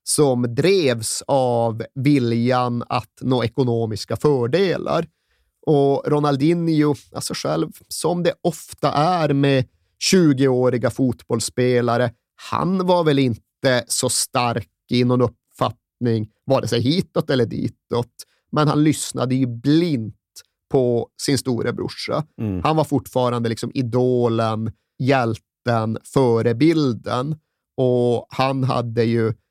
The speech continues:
Speaker 1: i allt högre utsträckning just börjat sadla om från att i första hand vara fotbollsspelare själv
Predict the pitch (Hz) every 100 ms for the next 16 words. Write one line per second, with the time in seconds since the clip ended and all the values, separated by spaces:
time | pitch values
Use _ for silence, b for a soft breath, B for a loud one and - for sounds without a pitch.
0 | _ 147 135 123 - 160 170 151 127 113
1 | 113 - - 117 - - 117 110 113 104
2 | - - 127 117 113 110 - - 123 117
3 | 113 123 - 180 151 113 113 113 _ _
4 | - 127 120 127 - 120 - 127 123 117
5 | 110 110 127 120 113 - 120 - 147 160
6 | 156 143 131 120 143 175 180 165